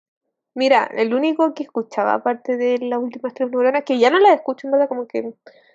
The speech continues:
primero, como que la U me consumía tanto que no podía, era el T V T, el podcast, el de la Génesis con la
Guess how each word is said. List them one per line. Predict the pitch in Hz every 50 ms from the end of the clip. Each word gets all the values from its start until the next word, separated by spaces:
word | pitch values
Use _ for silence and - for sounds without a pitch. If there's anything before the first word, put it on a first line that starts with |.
| _ _ _ _ _ _ _ _ _ _ _ _ -
primero, | - 269 269 285 311 330 349 320 311 294 254 - 95 - 233 _
como | - 294 285 285 285 285
que | - 302 302 285
la | 285 277 277
U | 285 311 330 339
me | 349 349 339 330
consumía | 330 302 277 277 285 302 320
tanto | 320 320 330 320 339
que | 330
no | 320 320
podía, | 320 330 339 359 285
era | 285 302 294
el | 285 269 262 _ _
T | - 254
V | 254 240 262
T, | 247 202 208
el | 233 233 _
podcast, | - - 214 214 _ - 269 285 311 311 -
el | - 240 233 220
de | 214
la | 220 220 214
Génesis | 214 - 254 254 254 - 262 247 -
con | - 220 214
la | 208 208 202 202